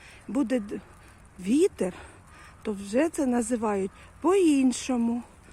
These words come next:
Хурделиця або хуртавина. Зверніть увагу, які, як красива ялинка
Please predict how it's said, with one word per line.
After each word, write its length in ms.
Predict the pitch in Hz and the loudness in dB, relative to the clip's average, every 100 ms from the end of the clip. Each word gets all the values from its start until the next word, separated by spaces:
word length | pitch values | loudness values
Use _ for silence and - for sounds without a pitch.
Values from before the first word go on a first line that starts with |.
| - - - | -20 -20 -20
Хурделиця 1000 | - 233 190 175 202 302 381 269 - 190 208 | -6 -4 -4 -2 0 2 2 -2 -4 -10 -8
або 320 | - 185 196 226 | -8 -8 -8 -6
хуртавина. 920 | 277 285 349 370 254 208 233 262 269 - - - - - - - - - - - - - - - | -4 -4 -2 -2 0 0 0 0 -2 -12 -20 -20 -20 -20 -20 -20 -20 -20 -20 -20 -20 -20 -20 -8
Зверніть 480 | 196 233 240 185 226 | -4 2 2 2 -2
увагу, 440 | 208 233 185 190 - - - - - 226 | -2 -2 -4 -10 -14 -20 -20 -20 -10 -6
які, 400 | 233 - 226 170 - - - - - - - | -6 -4 -6 -6 -16 -20 -20 -20 -20 -12 -6
як 160 | 226 - | -6 -8
красива 760 | - 262 262 - 240 202 196 185 - - - 214 | -6 -2 0 0 0 -2 -6 -10 -14 -20 -14 -2
ялинка 720 | 247 269 226 180 170 - | 0 2 0 -2 -6 -8